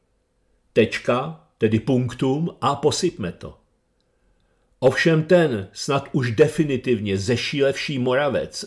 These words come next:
jel zase podle notiček, které získal Bůh ví kde. Pozval si pana právníka, syna toho, kdo ve Vrběticích před šesti lety při výbuchu zemřel,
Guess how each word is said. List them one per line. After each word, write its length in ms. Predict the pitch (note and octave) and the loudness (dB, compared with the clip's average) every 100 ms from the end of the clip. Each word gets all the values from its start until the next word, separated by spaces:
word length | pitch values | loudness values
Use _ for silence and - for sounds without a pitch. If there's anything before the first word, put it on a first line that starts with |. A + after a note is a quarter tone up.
| - | -4
jel 300 | G2+ A#2 C3 | 2 4 4
zase 380 | A2+ - - D#3 | 2 -2 -2 -2
podle 320 | A#2 G#2+ D3 | -2 0 0
notiček, 640 | C3 G#2+ F#2 - G2+ - - - _ | -2 -2 -4 -4 -4 -6 -16 -20 _
které 420 | - C3 B2+ G#2+ | 2 4 6 4
získal 640 | F#2+ A#2 - - B2 D3 | 2 0 0 -4 -2 0
Bůh 340 | A2+ A2+ G#2 | 0 2 2
ví 200 | G#2+ B2 | 0 -2
kde. 280 | A#2 A#2+ E2+ - _ _ _ _ _ _ _ _ _ - _ _ - | 0 0 -2 -8 _ _ _ _ _ _ _ _ _ -20 _ _ 2
Pozval 480 | C#3+ B2 C3+ D#3 | 4 4 4 4
si 180 | D3+ E3 | 4 2
pana 260 | D3+ D#3 B2+ | 2 0 0
právníka, 960 | G#2+ G2 F#2 G2 G2 F#2 G2+ F#2+ B2+ - _ | 0 0 -2 -4 -6 -6 -6 -6 -8 -16 _
syna 360 | - - F#3 E3 | -6 0 2 2
toho, 480 | - C3+ A#2 C3 D3+ | 4 4 6 4 2
kdo 260 | B2 C#3 | 0 2
ve 120 | C#3+ A#2+ | 4 4
Vrběticích 880 | A#2+ A#2 D#3 D3+ D#3 - E3 D#3 | 2 0 -2 -4 -6 -4 -6 -6
před 240 | - D3 D3 | -4 -4 -2
šesti 420 | D3+ D3+ - B2 | -4 -4 0 2
lety 320 | A#2+ A#2+ C#3+ | 2 2 -4
při 220 | - D3+ | -4 -4
výbuchu 460 | B2 B2 C3 D3+ F3 | 0 0 0 -2 -2
zemřel, 600 | A#2 A2 G2+ G#2 F#2 A2+ | 0 0 0 -2 -2 -6